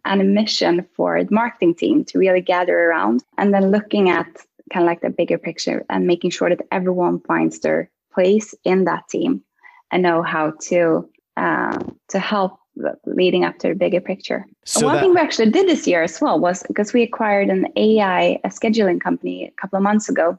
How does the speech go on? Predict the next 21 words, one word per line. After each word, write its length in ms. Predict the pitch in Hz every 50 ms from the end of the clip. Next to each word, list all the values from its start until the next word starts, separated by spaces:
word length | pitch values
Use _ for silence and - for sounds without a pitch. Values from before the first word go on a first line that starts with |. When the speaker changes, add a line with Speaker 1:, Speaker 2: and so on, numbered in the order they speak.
| _ -
Speaker 1:
was 420 | - 202 226 220 220 214 - - - -
to 240 | - - 226 202 196
go 340 | - 214 - 220 214 208 196
back 320 | 190 196 202 185 202 - -
to 80 | 196
the 60 | 185
drawing 380 | 180 185 190 196 214 214 202 190
board 240 | 170 165 160 156 -
again, 280 | - - - - -
looking 400 | - - - 180 180 - 180 185
at 160 | 175 165 165 170 -
our 160 | - 170 170
own 280 | - - 180 180 180 185
go-to-market 640 | 170 - 185 185 - - 208 214 233 233 - 196 -
plan, 260 | - - - - - - _
which 240 | - 190 208 196 -
was 380 | - 185 180 185 - - - - _
super 460 | - - - - 262 247 240 247 - -
interesting 500 | - - 175 175 - 208 - - - 175
and 100 | 185 196
has 140 | 190 185